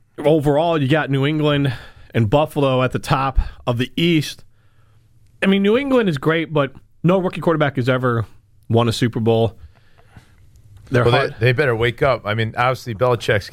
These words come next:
Speaker 2: <laughs>
Speaker 1: Yeah.
Speaker 2: You know, after J T went off, and, and, you know, w-, can we hit on J-, the Colts? I mean,
Speaker 1: Yeah, well, that's why, that's what I'm trying to get into here is that, um, you got Cincinnati at eight and six, Indianapolis at eight and six.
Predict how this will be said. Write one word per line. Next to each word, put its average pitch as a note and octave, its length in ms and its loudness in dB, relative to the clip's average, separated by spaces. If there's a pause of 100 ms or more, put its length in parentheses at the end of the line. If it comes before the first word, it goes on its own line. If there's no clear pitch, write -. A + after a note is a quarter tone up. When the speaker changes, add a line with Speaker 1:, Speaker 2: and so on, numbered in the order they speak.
(160)
Speaker 2:
<laughs> - 160 -4
Speaker 1:
Yeah. A#2+ 300 0 (100)
Speaker 2:
You B2+ 100 6
know, G#2+ 200 0 (220)
after C#3+ 300 -2
J C#3+ 260 -2
T D#3 240 -2
went A#2+ 180 0
off, G#2 200 2
and, B2 140 -6
and, A#2+ 220 -4 (280)
you B2 80 -4
know, G#2 180 2 (240)
w-, - 160 -14 (100)
can A2+ 100 -2
we A2 100 4
hit A#2+ 100 2
on A#2 160 0
J-, F#2 100 -8
the G#2+ 140 -4
Colts? C3+ 360 -2
I B2 40 -2
mean, G#2+ 220 -2
Speaker 1:
Yeah, C#3+ 200 2
well, D3 180 0
that's D3+ 300 0
why, E3 220 0
that's C#3+ 200 -6
what D#3+ 100 0
I'm C3 80 -4
trying C3+ 200 -2
to A#2 60 -4
get A2 120 0
into C3 240 -2
here G2 240 0
is F2 100 -2
that, F#2+ 240 0 (560)
um, G#2 380 2
you A2+ 60 0
got C3+ 180 -2
Cincinnati C#3+ 640 0
at C#3 60 2
eight C#3 140 0
and C3+ 80 -2
six, - 360 -2
Indianapolis D3 600 0
at C#3+ 80 0
eight C3+ 100 0
and B2 100 -6
six. - 400 -2